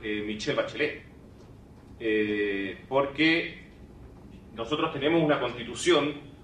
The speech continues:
con una constitución económica que llega a hacer definiciones económicas, digamos, llega a definir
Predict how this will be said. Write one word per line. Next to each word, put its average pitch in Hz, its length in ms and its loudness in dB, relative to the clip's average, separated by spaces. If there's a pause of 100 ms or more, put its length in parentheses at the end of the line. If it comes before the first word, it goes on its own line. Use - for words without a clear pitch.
(760)
con 123 140 -4
una 143 180 4
constitución 123 540 0
económica 131 680 2
que 113 100 -2
llega 147 360 4
a 139 420 4
hacer 139 280 0
definiciones 139 720 2
económicas, 131 580 0
digamos, 127 300 -4
llega 139 480 4
a 147 60 4
definir 135 560 -2